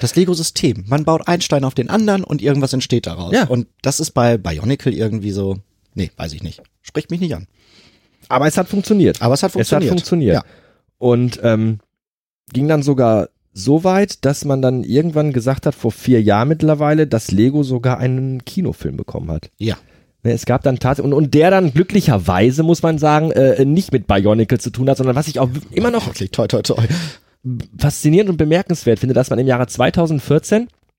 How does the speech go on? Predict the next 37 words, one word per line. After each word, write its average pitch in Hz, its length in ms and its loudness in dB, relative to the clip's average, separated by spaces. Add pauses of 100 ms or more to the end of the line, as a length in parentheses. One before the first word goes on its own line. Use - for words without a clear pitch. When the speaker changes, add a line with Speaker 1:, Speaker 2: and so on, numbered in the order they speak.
(800)
Speaker 2:
also 110 140 0
fast - 220 -4
fünfzehn, 156 340 -2
sechzehn 143 280 -2
Jahre 131 220 2
nach 131 140 0
dem 117 420 -6
fast - 400 -6
beinahe 135 500 2
Tod 104 240 -2
von 101 200 0
Lego, 104 400 4 (460)
wo 110 80 0
man 120 100 4
sich 127 80 -2
dann 131 240 -2
irgendwann 123 420 0
auch 110 140 2
von 131 120 0
den 113 140 2
Werten, 135 500 0
diesen 120 240 -6
typischen 143 360 0
Lego-Systemwerten 123 880 2
verabschiedet 104 500 -4
hat, 98 120 0
mehr 101 120 2
oder 101 160 4
weniger, 101 340 2 (360)
dass 120 160 -2
man 117 180 0
dann 143 220 0
sagt, 160 180 0
wir 127 80 0
machen 135 300 0
einen 104 100 2
Film 160 460 0